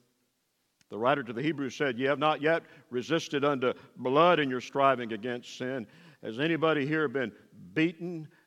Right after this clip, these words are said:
or shot, cut with, cut up with a knife, stabbed for your s-, love for Christ? Anybody? I'd love to see, honestly.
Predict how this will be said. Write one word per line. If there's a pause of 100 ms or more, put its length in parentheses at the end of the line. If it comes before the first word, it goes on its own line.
(360)
or
shot, (2000)
cut
with,
cut
up
with
a
knife, (320)
stabbed (400)
for
your
s-, (880)
love
for
Christ?
Anybody?
I'd
love
to
see,
honestly.